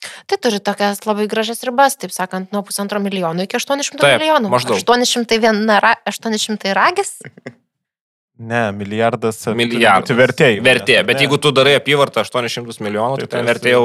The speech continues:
Speaker 2: gerokai
Speaker 3: ke-,
Speaker 2: virš
Speaker 3: keliaragis.
Speaker 2: milijardo. Taip.
Speaker 3: Jo, jo.
Speaker 1: Keliaragis, supratau.
Speaker 3: Vakar žiūrėjau Maximos apyvartą, yra vienas kablelis šeši milijardo, atrodo,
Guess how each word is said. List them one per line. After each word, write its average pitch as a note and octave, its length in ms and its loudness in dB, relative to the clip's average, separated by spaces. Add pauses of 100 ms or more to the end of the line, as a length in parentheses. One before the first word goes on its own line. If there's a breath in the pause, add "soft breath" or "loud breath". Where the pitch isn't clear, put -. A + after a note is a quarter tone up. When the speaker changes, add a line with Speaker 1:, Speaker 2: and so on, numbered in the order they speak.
Speaker 2:
gerokai A2 400 2
Speaker 3:
ke-, C3+ 80 0
Speaker 2:
virš C3 140 -2
Speaker 3:
keliaragis. C3 640 4
Speaker 2:
milijardo. - 160 -20
Taip. G2 320 0
Speaker 3:
Jo, - 240 -10
jo. - 260 -14
Speaker 1:
Keliaragis, G3+ 560 0
supratau. A#3 300 -6
Speaker 3:
Vakar C3 240 4
žiūrėjau B2+ 260 4
Maximos A2 560 -2
apyvartą, A#2 480 -4
yra G#2+ 240 0
vienas A2 400 -4
kablelis G#2+ 460 -4
šeši - 240 -10
milijardo, G2 420 -2
atrodo, F2+ 360 -8